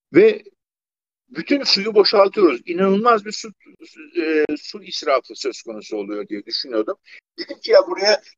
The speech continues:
iki tane şey koysa, e, şey ne derler hani bir anlamda buton diyelim. Biz bir tanesini eğer küçük tuvaletimizi yapmışsak bir tanesine basalım.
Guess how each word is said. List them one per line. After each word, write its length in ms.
iki 200
tane 260
şey 200
koysa, 500
e, 280
şey 300
ne 160
derler 260
hani 280
bir 40
anlamda 460
buton 380
diyelim. 300
Biz 340
bir 120
tanesini 500
eğer 280
küçük 420
tuvaletimizi 580
yapmışsak 580
bir 40
tanesine 500
basalım. 380